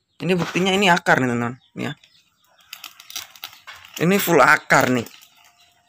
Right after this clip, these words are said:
Akar di dalam tanah bener lagi. Karena berlebih, akarnya nggak bisa masuk dalam pot, ya. Bonggolnya, akar nggak bisa masuk dalam pot. Akhirnya akarnya saya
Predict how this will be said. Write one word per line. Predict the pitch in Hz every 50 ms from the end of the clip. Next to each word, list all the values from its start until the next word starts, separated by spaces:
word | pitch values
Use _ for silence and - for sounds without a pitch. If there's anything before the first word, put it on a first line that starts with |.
| _ _ - 139
Akar | 131 131 - 147 143 139 143
di | 147 139 135
dalam | 147 139 127 135 143 156 156 151 143 139 135
tanah | - 135 147 143 147 - - -
bener | - - 156 160 156 139 123
lagi. | 123 120 120 113 110 104 - _ _ _ _ _ _ _ _ _ _ _ - - - - - - - - - - - - - - - - _ - - - - _ _ _ - -
Karena | 139 135 131 135 139 139
berlebih, | 139 135 143 135 127 123 113 120 143 147 160 180 202 202 -
akarnya | - 131 - - 135 127 135 139 135
nggak | 120 120
bisa | 131 123 - 131 131
masuk | 131 127 - - 131
dalam | 127 123 147 156 120 120 - _ - _ - _ _ _ - _ _ _ _ _ _ - - - - - -
pot, | 131 131 147 - - - _ _ _ _ _ _ _ _ _ _ _
ya. | - 123 123 147 151 - _ _ _ _ _ _ _ _ _ _ - _ _ -
Bonggolnya, | 123 123 127 117 123 117 110 117 131 143 165 160
akar | 139 - - 127 123
nggak | 120 113 110
bisa | - - 123 123
masuk | 120 - 127
dalam | 120 120 117 107 104
pot. | - 139 151 - _ _ _ _ _
Akhirnya | - 123 123 127 127 123 131 165 180 -
akarnya | - 139 135 - 139 143 156 175 175
saya | 170 156 156 160 160